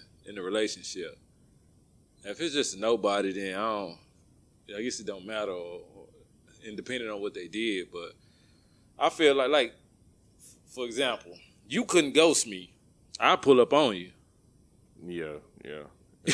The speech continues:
Speaker 1: You know what I'm saying?
Speaker 2: <laughs>
Speaker 1: So, so it just depends. I, I, you know what I'm saying? Like I said, I hate to be ignored anyway. So
Speaker 2: Yeah,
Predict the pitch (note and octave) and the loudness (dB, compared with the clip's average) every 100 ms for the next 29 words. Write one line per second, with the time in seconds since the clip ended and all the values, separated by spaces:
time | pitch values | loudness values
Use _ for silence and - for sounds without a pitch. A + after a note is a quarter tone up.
0 | - A3 F#3+ G3+ F#3+ - A3 F3 C3+ C#3 | 6 6 8 6 4 2 6 6 6 2
1 | - - _ - - - - - - - | -4 -20 _ -14 -10 -8 -10 -12 -8 -8
2 | - - - - - - - C3+ D3+ - | -8 -10 -8 -8 -8 -4 -2 0 -2 -6
3 | - _ _ - - - E3+ G3 F#3 - | -20 _ _ -20 -14 0 2 4 2 2
4 | C3 D#3 E3 D#3 C3 A#2 B1 - - - | -2 -2 0 0 -2 -4 -10 -12 -14 -14
5 | - B2+ B2 B2 D3+ C#3+ C3+ A#2 B2+ A#2+ | -6 -2 -2 -2 -6 -6 -6 -6 -6 -8
6 | B2 B2 A#2+ C3 C#3 A#2+ - G#2 A2 G#2 | -8 -6 0 2 2 0 -2 -6 -4 -4
7 | G#2+ A2+ A2+ G#2+ A#2 A2 G2+ G2 G2 - | -6 -6 -4 -4 -6 -12 -14 -16 -16 -18
8 | F#2+ F#2+ - _ F2+ _ _ _ _ _ | -16 -18 -20 _ _ _ _ _ _ _
9 | _ _ _ _ _ _ _ _ _ _ | _ _ _ _ _ _ _ _ _ _
10 | _ _ - D#2+ F2 | _ _ -12 -6 -4